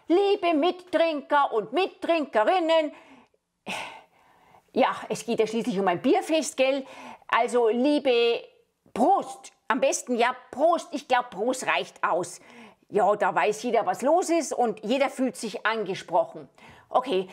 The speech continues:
Begrüßung, die habe ich jetzt. Schauen wir mal nach, was ist denn jetzt da, was kommt als nächstes?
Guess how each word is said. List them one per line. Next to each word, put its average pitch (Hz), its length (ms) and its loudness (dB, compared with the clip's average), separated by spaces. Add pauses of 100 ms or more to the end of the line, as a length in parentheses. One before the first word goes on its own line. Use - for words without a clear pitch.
(100)
Begrüßung, 233 580 0
die 180 160 -4
habe 233 220 -2
ich 247 80 0
jetzt. 214 180 -4
Schauen 220 160 0
wir 214 80 -2
mal 180 180 -4
nach, 208 360 0
was 202 180 -6
ist - 260 -12
denn 208 140 -2
jetzt 190 340 -4
da, 185 200 2
was 190 200 -4
kommt - 360 -6
als 180 240 -4
nächstes? 262 680 -2